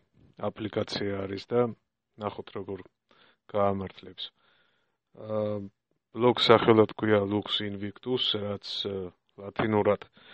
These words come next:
ნიშნავს დაუმარცხებელ სინათლეს, თუმცა შეიძლება შემდგომ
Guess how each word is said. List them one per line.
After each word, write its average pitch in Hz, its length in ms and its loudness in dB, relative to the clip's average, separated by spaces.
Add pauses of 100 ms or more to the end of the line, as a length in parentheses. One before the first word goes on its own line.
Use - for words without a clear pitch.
(320)
ნიშნავს 104 480 2
დაუმარცხებელ 101 720 0
სინათლეს, 104 800 -2
თუმცა 127 400 6 (540)
შეიძლება 107 500 6
შემდგომ 110 460 6